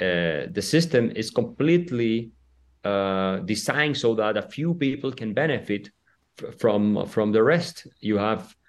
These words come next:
eighty million people, uh, uh, sorry, eight million people living out of, uh, twenty million people. And especially it's, uh, what Douglas North called, um, a closed, um,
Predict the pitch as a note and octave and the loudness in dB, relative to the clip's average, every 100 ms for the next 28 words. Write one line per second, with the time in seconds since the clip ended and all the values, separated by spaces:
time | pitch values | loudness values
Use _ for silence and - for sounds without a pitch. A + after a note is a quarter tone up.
0 | _ _ _ - A#2+ C#3 C#3+ C#3+ C#3+ B2+ | _ _ _ -2 0 0 2 4 2 2
1 | C#3 C3+ C3 C3 B2+ - _ _ _ G#2+ | 0 -2 0 -2 -2 -14 _ _ _ 0
2 | G#2 G2+ G2 G2 F#2+ F#2+ F#2 F2+ - - | 2 4 4 2 2 0 -2 -6 -16 -12
3 | F2 G#2 - B2+ F2+ E2 - A#2+ B2 B2+ | -6 -6 2 4 4 2 0 0 2 2
4 | B2 A#2 B2+ B2 A#2 A2+ A2+ _ _ - | 2 0 0 -2 -2 -2 -6 _ _ -2
5 | G#2+ G#2 G2+ G2 F#2+ - - G2 F#2 F2+ | 0 2 2 2 0 -4 -2 0 0 0
6 | F2 - C3 B2+ B2 A#2+ A2+ - A#2+ A2+ | -2 -2 -4 -2 -2 0 -2 0 -2 0
7 | A2+ A#2 _ _ _ _ - G2 G2 G2 | -2 -4 _ _ _ _ 0 2 4 2
8 | G2 G2 G2 - C3 B2 A#2 A#2 - - | 2 0 -2 -2 -2 2 2 2 0 -8
9 | _ - A2 - G#2+ G2+ G2 F#2+ F#2 G2 | _ -10 -8 -4 -2 0 0 0 0 0
10 | A2 A2 G#2+ C3 C3 B2 A2+ A2 - G#2+ | 0 2 0 2 0 -2 -2 -4 -2 0
11 | G#2 G#2 G2+ - F#2 F#2 F2+ F2 F2 E2+ | 2 0 -4 -8 -6 -4 -2 -2 -2 -2
12 | E2+ - - _ _ _ _ _ - F#2+ | -6 -12 -20 _ _ _ _ _ -6 -6
13 | F#2+ C3 C3 B2+ - G2 G2 F#2 F2+ E2 | 0 2 2 2 -4 -2 0 0 -2 -4
14 | - - | -6 -12